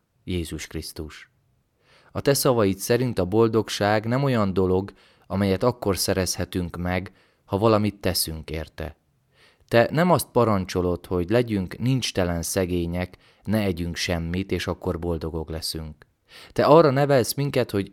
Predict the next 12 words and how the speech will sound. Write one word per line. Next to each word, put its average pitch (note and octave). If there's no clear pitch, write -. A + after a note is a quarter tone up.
még G#2
a G#2
legnehezebb G2+
élethelyzetünkben G2+
is F#2+
vegyük A#2+
észre G2
azt, -
ami B2+
miatt B2+
boldogok F#2+
lehetünk. E2